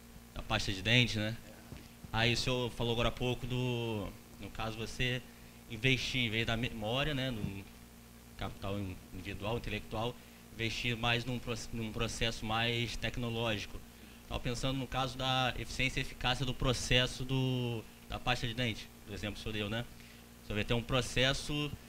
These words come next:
que já é padrão, existe uma máquina que, se você pôr lá a pasta de dente, a, essa máquina lá tem uma pasta de dente contendo, é, a embalagem, perdão, da pasta de dente, contendo a pasta de dente, pesa tantas gramas,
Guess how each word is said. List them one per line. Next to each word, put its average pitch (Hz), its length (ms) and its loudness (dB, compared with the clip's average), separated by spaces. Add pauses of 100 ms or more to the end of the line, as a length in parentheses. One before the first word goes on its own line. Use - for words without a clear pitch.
(200)
que 117 80 -6
já 123 140 6
é 123 100 8
padrão, 127 560 4 (300)
existe 110 300 -4
uma 117 160 0
máquina 139 580 2 (400)
que, 120 960 4
se - 200 -8
você 107 220 -2
pôr 113 460 0
lá 107 400 4
a 101 40 2
pasta 110 300 2
de 110 120 -2
dente, 135 580 2 (600)
a, 104 240 4
essa 110 240 6
máquina 120 420 6
lá 113 260 6
tem 117 300 2
uma 107 240 0
pasta 120 280 0
de 113 80 -2
dente 113 320 0
contendo, 107 680 -2 (420)
é, 107 600 8 (200)
a 110 80 2
embalagem, 113 400 2
perdão, 110 300 0
da 98 100 2
pasta 107 200 2
de 107 60 0
dente, 98 120 -2
contendo 107 340 -4
a 110 40 0
pasta 107 260 -2
de 110 60 -4
dente, 127 180 -2
pesa 120 380 0
tantas 117 340 -4
gramas, 127 520 0